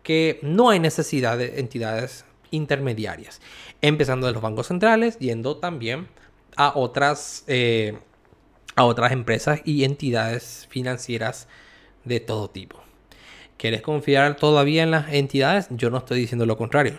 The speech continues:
Lo que te estoy diciendo es que Bitcoin es la prueba viviente de que la economía puede subsistir sin entidades reguladoras. Su misma existencia demuestra eso.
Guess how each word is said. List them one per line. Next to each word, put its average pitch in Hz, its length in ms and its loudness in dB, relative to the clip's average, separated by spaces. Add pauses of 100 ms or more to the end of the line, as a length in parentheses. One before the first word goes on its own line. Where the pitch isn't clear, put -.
Lo 117 100 -12
que 107 80 -10
te - 100 -10
estoy 117 260 -8
diciendo 143 520 0
es 143 120 -2
que 175 160 -6
Bitcoin 139 540 -4
es 131 200 -8
la 120 200 -10
prueba 123 340 -6
viviente 139 600 -4 (420)
de 135 260 4
que 147 380 0 (140)
la 135 220 0
economía 147 720 -2
puede 120 240 2
subsistir 139 800 0 (200)
sin 156 260 -2
entidades 131 680 -4
reguladoras. 113 800 -4 (140)
Su - 180 -10
misma 113 300 -8
existencia - 540 -10
demuestra 123 500 -2
eso. - 160 -12